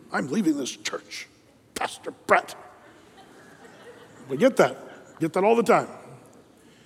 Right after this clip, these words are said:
But if the answer is no, are, are, are you sure you haven't been in Babylon just a little too long? Are you sure you haven't been drinking the Kool-Aid just a little too long? The world and its plans and its purposes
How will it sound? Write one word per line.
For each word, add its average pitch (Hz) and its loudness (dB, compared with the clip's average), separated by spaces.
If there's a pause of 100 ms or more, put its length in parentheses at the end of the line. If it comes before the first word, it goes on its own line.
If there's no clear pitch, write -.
(640)
But 185 2
if 190 0
the 226 2
answer 330 0
is 220 -2
no, 214 0
are, 190 -4
are, 220 -4 (120)
are 196 -10
you 208 -4
sure 370 -2
you 349 2
haven't 277 -4
been 214 4
in 196 0
Babylon 175 0
just - -8
a 180 0
little 170 2
too 185 -6
long? 165 -4 (1800)
Are 190 2
you 202 2
sure 320 4
you 294 4
haven't 247 2
been 208 0
drinking 202 0
the 180 -2
Kool-Aid 185 2
just 175 -4
a 170 -2
little 170 2
too 170 -2
long? 156 -8 (1040)
The 220 8
world 240 6
and 214 4
its - -2
plans 226 2
and 190 2
its 180 -2
purposes 190 2